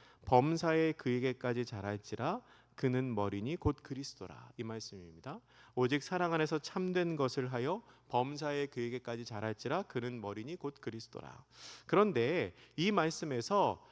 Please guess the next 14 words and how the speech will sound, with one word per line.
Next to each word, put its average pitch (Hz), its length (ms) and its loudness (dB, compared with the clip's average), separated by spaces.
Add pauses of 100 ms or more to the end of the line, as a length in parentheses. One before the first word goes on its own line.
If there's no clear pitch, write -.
(160)
참된 226 880 -4
것이라고 139 1000 -4
우리 131 240 -4
개역 139 340 -4
성경에 135 400 -6
번역하고 135 720 -2
있는 127 320 -2
그 196 240 2
단어를 104 720 0 (480)
새 - 200 0
번역 208 300 4
성경이나 160 840 0
우리말 151 400 0
성경이나 147 800 -6